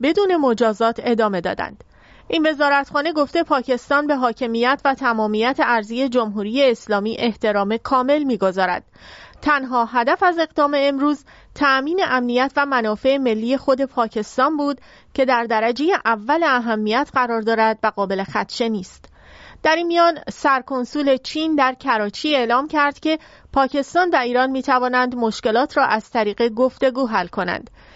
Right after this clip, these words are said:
چین به دو کشور دوست یعنی پاکستان و ایران می‌گوید: «ما آمادهٔ ایفای نقش میانجی هستیم.»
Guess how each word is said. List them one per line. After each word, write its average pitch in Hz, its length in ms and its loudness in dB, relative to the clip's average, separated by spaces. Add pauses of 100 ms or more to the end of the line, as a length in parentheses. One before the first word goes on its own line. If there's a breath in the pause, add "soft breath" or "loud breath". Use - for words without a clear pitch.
(200 soft breath)
چین 285 220 0
به 254 100 2
دو 226 160 -2
کشور 247 480 0
دوست 269 420 -2
یعنی 233 280 0
پاکستان 247 640 -2
و 294 60 0
ایران 240 360 0
می‌گوید: 240 520 2 (380 loud breath)
«ما 262 220 4
آمادهٔ 226 560 0
ایفای 226 640 0
نقش 233 340 -4
میانجی 233 720 0
هستیم.» - 480 -8